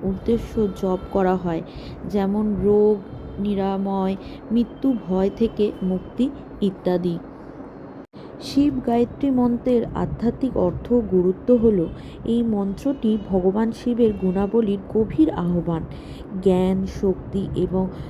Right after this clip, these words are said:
অজ্ঞতা ও অহংকার ধ্বংস করার শক্তি। এই মন্ত্রের মাধ্যমে ভক্তরা আত্ম উপলব্ধি এবং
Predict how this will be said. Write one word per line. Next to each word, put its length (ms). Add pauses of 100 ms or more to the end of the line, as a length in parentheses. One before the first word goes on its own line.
(420)
অজ্ঞতা 720 (160)
ও 220
অহংকার 680
ধ্বংস 460
করার 260
শক্তি। 600 (640)
এই 180 (160)
মন্ত্রের 480 (140)
মাধ্যমে 540 (460)
ভক্তরা 480 (140)
আত্ম 400
উপলব্ধি 640 (100)
এবং 280